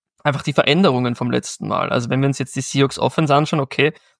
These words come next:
da hat sich jetzt nicht so viel verändert im Vergleich zum Mat-, letzten Matchup. Es ist natürlich die Frage, wer wird Right Tackle spielen? Es ist ja noch nicht ganz klar, ob Abe Lucas spielen kann. Wenn der spielen kann, ist das natürlich ein riesiges Upgrade, zumindest ist davon auszugehen.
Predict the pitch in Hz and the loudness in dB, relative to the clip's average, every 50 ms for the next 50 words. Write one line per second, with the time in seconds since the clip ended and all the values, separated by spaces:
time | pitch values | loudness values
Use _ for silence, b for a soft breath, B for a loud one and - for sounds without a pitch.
0 | _ - 131 135 - 139 - 147 - - 139 127 - - - 123 127 135 160 151 | _ -2 0 0 0 -2 -4 -4 -2 -2 -4 -4 -4 -4 -4 -4 -2 -2 -2 -2
1 | - - 139 139 151 151 147 151 147 156 135 131 131 143 - - 143 139 127 - | 0 0 2 2 2 0 -2 -4 -4 -2 0 0 0 0 -2 -2 -2 -2 -2 -2
2 | - 135 131 127 - - - 139 135 - - 156 147 - _ _ _ _ _ _ | -2 -2 -2 -4 -4 -2 0 0 0 2 2 0 0 0 _ _ _ _ _ _
3 | - 139 135 135 139 139 131 - 147 - - 139 - - - 113 120 127 131 139 | -8 -6 -4 -2 0 -2 0 -2 -4 -4 -4 -4 -2 2 2 4 4 4 4 4
4 | 139 135 - _ _ _ _ _ _ - 135 127 120 131 135 131 135 127 - 123 | 2 2 0 _ _ _ _ _ _ -8 -2 2 4 4 4 4 2 2 4 4
5 | 117 120 - - 131 123 - 143 143 - - - 143 156 175 196 190 - - 113 | 4 4 2 0 -4 -2 -2 -2 -4 -4 -2 -2 0 0 0 -2 -4 -6 -8 -6
6 | - - 120 127 127 127 - - 127 127 - - - 127 123 127 131 131 - - | -2 0 0 0 0 0 0 -2 -2 -2 -2 -2 0 4 4 6 4 4 2 -2
7 | 131 131 - 131 139 - - 127 - - - 127 131 120 - - 127 120 151 175 | -4 -2 -2 -4 -4 -4 -6 -8 -8 -6 -4 -4 -4 -4 -2 -2 0 0 2 0
8 | 190 - _ _ _ - 127 127 123 - 123 123 139 139 - - 143 143 147 135 | -2 -4 _ _ _ -4 -4 -2 0 2 4 4 4 4 2 0 0 0 0 0
9 | - - 131 139 131 - 131 135 127 - - 131 - 135 131 131 - _ _ _ | 0 0 0 0 -2 -2 -4 -6 -6 -4 -6 -4 0 0 0 0 -2 _ _ _
10 | _ _ _ - 147 147 139 143 127 139 - - - 123 - - - 117 123 120 | _ _ _ 0 2 2 2 2 2 0 0 2 0 0 0 0 0 0 0 0
11 | - - - - 123 123 127 127 131 123 - 131 - - 120 117 123 127 - - | -2 -8 -8 -4 -4 -2 -2 -4 -6 -8 -8 -6 -4 -2 0 0 0 -2 -4 -8
12 | - 123 123 123 131 139 | -4 0 0 2 2 0